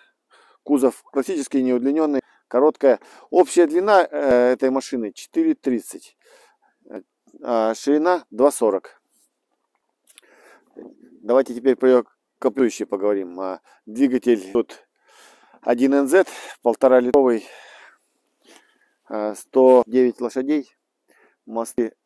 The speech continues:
уазик, э, раздатка Бигхорн, шины, сами видите, Трекл Classic.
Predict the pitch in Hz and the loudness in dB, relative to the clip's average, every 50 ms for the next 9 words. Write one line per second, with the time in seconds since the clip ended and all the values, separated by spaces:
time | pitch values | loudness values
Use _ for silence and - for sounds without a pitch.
0 | _ _ _ _ _ - 131 147 160 143 143 135 - 143 135 120 _ _ _ _ | _ _ _ _ _ -6 -4 -4 -4 -4 -8 -12 -16 -16 -20 -20 _ _ _ _
1 | _ _ _ _ _ _ _ _ _ _ - - 117 117 117 117 117 113 127 120 | _ _ _ _ _ _ _ _ _ _ -14 -10 -6 -4 -4 -4 -4 -4 -4 -2
2 | 127 160 - - - 110 104 101 110 - - 139 139 127 107 - _ _ _ _ | -2 -2 -2 -2 -2 -2 -2 -2 -4 -4 0 0 0 0 0 -4 _ _ _ _
3 | _ _ _ _ _ _ _ - - - 175 156 123 - 143 135 131 131 127 123 | _ _ _ _ _ _ _ -12 -6 -6 -4 -4 -2 -2 -2 0 0 0 0 -2
4 | 110 - 117 107 98 92 - _ _ - - 117 117 - - 101 90 - 120 120 | -2 -4 -6 -6 -6 -6 -12 _ _ -4 0 0 0 0 -2 -6 -4 0 0 0
5 | 107 - 107 95 | 0 -2 -6 -14